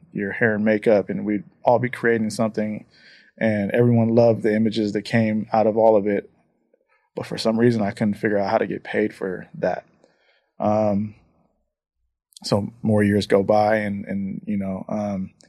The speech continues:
social media lands, and I'm like, "Okay, cool." I, I built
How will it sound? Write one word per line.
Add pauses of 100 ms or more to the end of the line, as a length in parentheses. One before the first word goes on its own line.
(160)
social
media
lands,
and (460)
I'm
like,
"Okay,
cool."
I,
I
built